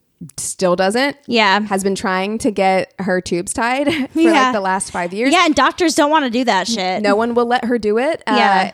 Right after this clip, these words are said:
Speaker 1: but she has known, she's known herself, never wavered on it.
Speaker 2: Yeah.
Speaker 1: I don't think she ever will. Um, on the other hand, I have also known people who felt the way that I do, and then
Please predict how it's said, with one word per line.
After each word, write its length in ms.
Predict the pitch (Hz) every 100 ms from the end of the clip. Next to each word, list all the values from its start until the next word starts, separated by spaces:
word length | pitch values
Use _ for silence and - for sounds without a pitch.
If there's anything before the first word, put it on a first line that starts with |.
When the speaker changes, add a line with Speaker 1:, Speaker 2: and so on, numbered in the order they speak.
| 208
Speaker 1:
but 160 | 233 -
she 240 | - 254
has 220 | 269 247
known, 560 | 214 214 269 175 175 196 _ _ _ _ - 220 -
she's 220 | 196 240
known 200 | 226 285
herself, 540 | 262 180 160 143 - - _ -
never 480 | 185 185 202 226 269
wavered 360 | 214 185 175 170
on 140 | 165
it. 200 | 165 151 -
Speaker 2:
Yeah. 160 | 240 214
Speaker 1:
I 20 |
don't 260 | 143 208 -
think 160 | 214
she 160 | - -
ever 240 | 214 233
will. 480 | 226 202 208 - - - - - _ 214
Um, 360 | 208 196 190 - -
on 420 | 196 196 202 202 -
the 240 | 202 233
other 220 | 220 226 247
hand, 320 | 262 277 349
I 80 | 226
have 100 | 220
also 300 | 202 202 220
known 280 | 202 196 202
people 540 | - 190 214 208 208 208 202
who 440 | 208 202 196 190 -
felt 320 | - 190 185
the 60 | 190
way 180 | 190
that 160 | 196 190
I 200 | 165 175
do, 320 | 185 240 254
and 180 | 269 202
then 340 | 190 190 190